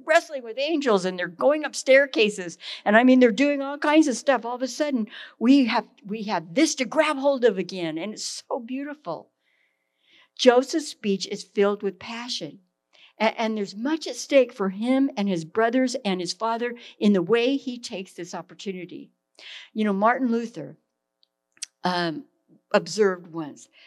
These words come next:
that when this brother announces himself, he doesn't use his Egyptian name.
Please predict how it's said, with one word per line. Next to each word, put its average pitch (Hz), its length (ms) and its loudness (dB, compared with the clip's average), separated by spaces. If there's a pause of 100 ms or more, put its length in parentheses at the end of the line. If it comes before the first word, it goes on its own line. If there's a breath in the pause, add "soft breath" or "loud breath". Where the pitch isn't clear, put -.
(240 soft breath)
that 185 280 -2
when 233 300 2
this 311 180 0
brother 196 380 -4
announces 185 600 -8
himself, 160 480 -12
he 196 120 -10
doesn't 214 340 -2
use 202 320 -6
his 170 180 -14
Egyptian 160 560 -8
name. 151 300 -8